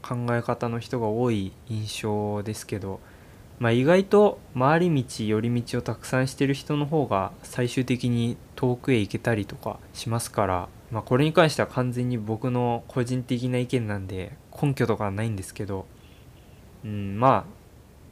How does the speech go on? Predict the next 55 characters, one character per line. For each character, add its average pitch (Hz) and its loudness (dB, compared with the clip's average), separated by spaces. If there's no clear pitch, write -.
あ、 - -10
ね、 120 -4
要 151 4
は 117 6
何 117 -2
で 143 0
も 147 0
い - 2
い - 0
ん 165 2
で 143 2
す - -6
よ。 117 -4
人 - -6
と 127 0
話 135 2
す - -4
の 117 0
が 95 -2
好 - -10
き 131 -2
と 123 -2
か、 - -6
散 - -10
ら 120 0
か 127 0
っ 127 -6
て - -6
る 123 0
も 127 0
の 151 0
を 147 -4
片 120 -4
付 107 -10
け 123 -2
る 127 -2
の 120 -2
が 98 -4
好 - -14
き 107 -8
と 110 -4
か。 - -10
僕 127 0
の 170 2
場 175 4
合 170 4
は 165 2
ね、 156 -2
デ 123 2
ー 143 -14
タ 143 2
を 139 4
集 139 -6
め 127 0
て 95 -4